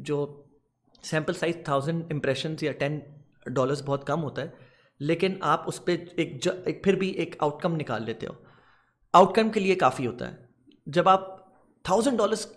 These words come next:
खर्च कर रहे होते हो तो वो आपका click through rate नाइन परसेंट पे नहीं, in fact बहुत कम पे आ जाता है, फ़ोर फ़ाइव परसेंट पे या टू परसेंट पे भी आ जाता है।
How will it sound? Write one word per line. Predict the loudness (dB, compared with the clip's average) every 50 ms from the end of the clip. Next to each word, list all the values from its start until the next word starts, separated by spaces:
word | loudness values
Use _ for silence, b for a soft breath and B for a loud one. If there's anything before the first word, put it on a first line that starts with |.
| -18 -16
खर्च | -16 -6 -2 -2 -2 -2 -2 -2
कर | -4 -2 -2
रहे | -2
होते | -4 -4 -4 -6
हो | -6
तो | -4 -2
वो | -2
आपका | -2 -2 -2 -2 -4
click | -4 -4 -6 -6 -6 -6 -4
through | -4 -4 -4 -4
rate | -2 -4 -6 -4
नाइन | -4 -2 -2 -2 -2 -2
परसेंट | -2 -4 -4 -6 -6 -6
पे | -4 -4
नहीं, | -4 -6 -8 -6
in | -6
fact | -6 -6 -6
बहुत | -4 -4 -4 -4 -4 -4
कम | -4 -4 -2
पे | -2 -4
आ | -4 -4
जाता | -4 -6 -6 -6 -8
है, | -6
फ़ोर | -6 -6 -4
फ़ाइव | -4 -2 -4 -4 -4 -4
परसेंट | -6 -6 -6 -8 -6 -6
पे | -4 -4 -2
या | -2 -2 0
टू | 2 2 2
परसेंट | 2 2 0 -2 -2 -4 -2
पे | -2
भी | -2 -2
आ | -2 -2
जाता | -4 -8 -10 -12 -14
है। | -16 -18